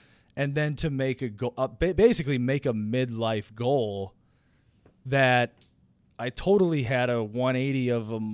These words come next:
of a mindset at the end of this year, because this year was already set by my previous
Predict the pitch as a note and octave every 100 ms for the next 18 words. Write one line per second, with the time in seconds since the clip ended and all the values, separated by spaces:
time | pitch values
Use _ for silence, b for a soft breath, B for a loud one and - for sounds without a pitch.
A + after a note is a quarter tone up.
0 | G#2+ A2+ A2 A2 A2+ E3 G3 - B2+ A2+
1 | A2+ B2 A#2 C3 - B2 B2+ A#2+ B2+ A#2+
2 | D3 F3+ A2+ A2+ - C3+ G#2+ A#2+ D3+ -
3 | B2+ F3+ D#3 A#2 A2 G2+ b b b b
4 | b - B2 B2 B2 A#2+ A2 - A#2+ D3+
5 | D#3+ C#3+ A#2+ - - F3 A2+ A#2 - A#2+
6 | B2 B2 B2 - - D3+ F#3 C3+ G2+ A2+
7 | C#3 -